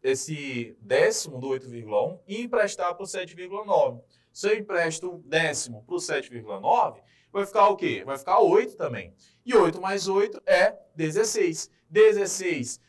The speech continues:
dividido por dois é igual a oito. Achamos a mediana. Gabarito, letra oito. E eu quero isso em porcentagem. Gabarito é o quê? Letra B. Letra B de bom demais da conta.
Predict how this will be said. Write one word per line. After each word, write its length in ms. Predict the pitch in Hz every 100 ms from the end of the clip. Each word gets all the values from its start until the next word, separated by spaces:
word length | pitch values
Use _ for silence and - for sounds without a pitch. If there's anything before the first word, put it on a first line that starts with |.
| _
dividido 600 | 160 269 202 147 131 143
por 240 | 254 254
dois 400 | 190 185 190 - -
é 180 | 220 214
igual 300 | 202 185 156
a 260 | 185 - _ _ -
oito. 460 | 196 180 - - _ _ -
Achamos 680 | 247 247 - 202 202 208
a 80 | 214
mediana. 640 | 208 214 226 220 - 151 - _ _ _
Gabarito, 720 | 214 208 196 165 180 - 240 _ _ _
letra 320 | 180 180 196 -
oito. 540 | 135 147 156 269 285 _ -
E 80 | 196
eu 140 | 196
quero 220 | 196 190
isso 180 | 165 165
em 40 | 160
porcentagem. 840 | 175 175 285 - 214 202 202 262 _ -
Gabarito 640 | 233 220 208 180 196 208
é 40 |
o 100 | 180
quê? 320 | 208 247 302 - -
Letra 680 | 156 185 196 240 277 285 - _ _ _ _
B. 500 | _ 160 196 175 180 - _ -
Letra 580 | 175 185 202 - 143
B 300 | 135 156 175
de 160 | 170 165
bom 300 | 120 160 196
demais 440 | 170 160 147 156
da 140 | 151 160
conta. 480 | 120 117 104 110